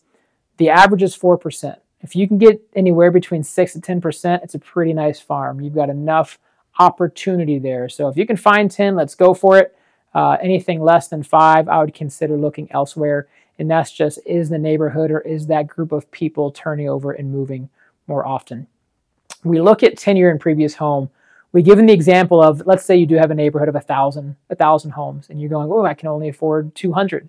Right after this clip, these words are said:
How do you choose which two hundred to do? A couple different ways you can do it. You can just blindly go, "I choose this one."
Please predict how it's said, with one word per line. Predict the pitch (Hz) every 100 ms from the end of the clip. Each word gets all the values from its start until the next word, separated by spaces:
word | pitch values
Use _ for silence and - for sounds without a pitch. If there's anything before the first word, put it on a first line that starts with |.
| _ _ _ _
How | - - 302
do | 320
you | 240
choose | - 269 254
which | 190 214 -
two | - 185
hundred | 190 180 175
to | 170
do? | 240 208 - _ _ _ _ _
A |
couple | 147 131
different | 151 - 170
ways | 165 165 170
you | 214
can | 220
do | 311
it. | 339 - _ _ -
You | 175 190
can | 196
just | 185 156 -
blindly | 170 180 208 208
go, | 190 196
"I | 190 185
choose | - 240 214 208
this | 285 -
one." | 185 135 127